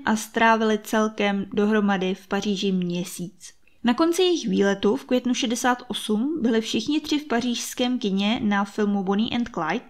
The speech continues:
Vyšli z kina úplně nadšený, ale když vylezli ven na ulici, tak, eh, tam byla totální pohroma, protože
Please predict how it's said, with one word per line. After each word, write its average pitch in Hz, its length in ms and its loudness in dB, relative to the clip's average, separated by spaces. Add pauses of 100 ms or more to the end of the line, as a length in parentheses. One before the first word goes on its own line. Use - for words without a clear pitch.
Vyšli 277 260 0
z 302 80 -6
kina 202 400 2
úplně 180 260 -6
nadšený, 247 640 0 (320)
ale 220 180 6
když 226 180 2
vylezli 233 380 4
ven 247 180 4
na 220 160 2
ulici, 214 500 4
tak, 202 200 0
eh, 208 180 4
tam 214 140 2
byla 214 140 2
totální 220 640 0
pohroma, 214 640 0
protože 226 760 4